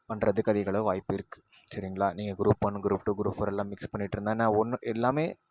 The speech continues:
சேம் சிலபஸ் தான். உங்க மைண்ட் வாய்ஸ் எனக்கு புரியுது, சேம் சிலபஸ் தான். But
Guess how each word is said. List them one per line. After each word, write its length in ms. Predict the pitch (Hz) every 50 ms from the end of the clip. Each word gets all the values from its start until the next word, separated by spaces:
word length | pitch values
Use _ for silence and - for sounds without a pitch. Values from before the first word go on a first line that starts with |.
| - - -
சேம் 200 | 120 127 143 139 -
சிலபஸ் 320 | - 127 123 120 120 113 107
தான். 200 | 107 90 73 - -
உங்க 240 | - 95 95 95 95
மைண்ட் 280 | 95 95 95 107 113
வாய்ஸ் 220 | 117 113 104 - -
எனக்கு 280 | 98 98 95 - 107
புரியுது, 200 | 101 101 95 92 - - -
சேம் 180 | 101 104 104 - -
சிலபஸ் 360 | 107 110 110 113 110 104 -
தான். 200 | 113 107 101 107 110
But 160 | - -